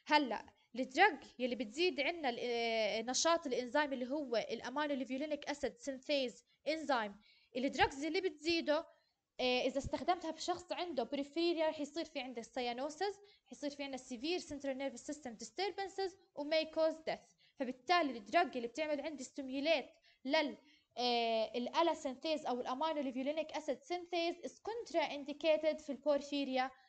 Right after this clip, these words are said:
بيشنتس، تمام؟ لأنه رح تحفز لي هذا الإنزيم فرح يتراكم عندي البورفرينز، فبالتالي رح أزيد من حدة المرض. فبالتالي الباربيتوريت على سبيل المثال والسلفونامايد هدول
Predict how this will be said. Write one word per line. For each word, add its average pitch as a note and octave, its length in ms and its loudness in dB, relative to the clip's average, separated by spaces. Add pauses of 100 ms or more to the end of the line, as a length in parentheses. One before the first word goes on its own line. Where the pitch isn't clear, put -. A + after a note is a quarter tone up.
(160)
بيشنتس، - 560 -8 (200)
تمام؟ D#4 340 0
لأنه C#4 460 0 (280)
رح C4 120 -4
تحفز D4 440 -2
لي D#4+ 120 -2
هذا D#4 260 4
الإنزيم C#4 560 0
فرح C4+ 200 0
يتراكم D#4+ 560 2
عندي C#4 280 -4
البورفرينز، D4+ 760 -2 (220)
فبالتالي F4 720 4 (180)
رح D4+ 160 6
أزيد C#4+ 400 0
من C4+ 140 -4
حدة E4 480 -4
المرض. G#3+ 360 -6 (1400)
فبالتالي D#4 520 4
الباربيتوريت C#4 760 0
على A#3+ 120 0
سبيل C4+ 320 -4
المثال C4+ 340 -2
والسلفونامايد C4 920 -4
هدول B3 340 0